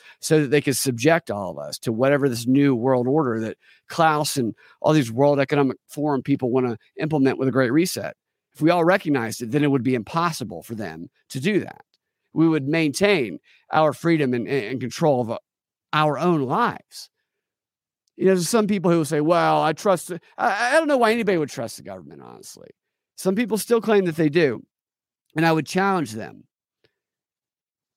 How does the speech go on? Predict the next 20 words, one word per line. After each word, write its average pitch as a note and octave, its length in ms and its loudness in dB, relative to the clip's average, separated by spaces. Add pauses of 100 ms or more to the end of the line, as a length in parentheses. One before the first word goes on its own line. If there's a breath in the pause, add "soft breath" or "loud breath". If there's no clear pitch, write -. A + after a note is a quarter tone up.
(1040)
if F#3+ 220 2
they've F#3 220 4
ever D#3+ 220 4
lived C3 400 0
in C3+ 140 -2
an B2+ 80 0
H A#2+ 260 -4
O F#2+ 180 -6
A. - 300 -16 (720)
Some D3 220 -4
people A#2+ 220 -2
haven't, A2 440 -8
but A2+ 260 -10 (1120)
if F3 180 2
you F#3 160 2
think A3+ 520 0
that D3+ 280 0
global F3 920 0 (380)
control C#3 760 -2 (1080)
over B2 680 2